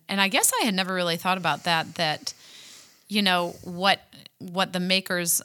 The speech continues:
of the technology were after was my attention. And, um,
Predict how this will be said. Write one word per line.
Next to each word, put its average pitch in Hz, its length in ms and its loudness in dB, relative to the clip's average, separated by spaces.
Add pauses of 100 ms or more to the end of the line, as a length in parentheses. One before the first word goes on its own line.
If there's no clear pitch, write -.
of 160 500 -4
the 180 120 -4
technology 160 580 -4
were 151 100 -8
after 165 420 -4
was 156 240 -8
my 156 140 -6
attention. 165 640 -6 (240)
And, 160 520 -6 (560)
um, 165 520 -2